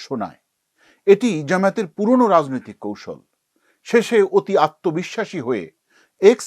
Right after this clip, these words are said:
হ্যান্ডেলে স্ট্যাটাস দিয়ে আবারও ধরা খেলেন জামায়াতের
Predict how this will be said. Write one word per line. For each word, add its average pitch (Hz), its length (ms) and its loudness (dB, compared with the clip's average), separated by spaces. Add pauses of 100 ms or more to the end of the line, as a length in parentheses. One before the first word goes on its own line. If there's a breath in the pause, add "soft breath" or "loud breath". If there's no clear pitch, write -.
(140)
হ্যান্ডেলে 190 460 2 (460)
স্ট্যাটাস 226 400 2 (120)
দিয়ে 170 140 0 (180)
আবারও 180 320 4
ধরা 127 220 0
খেলেন 110 220 -6 (360)
জামায়াতের 135 420 0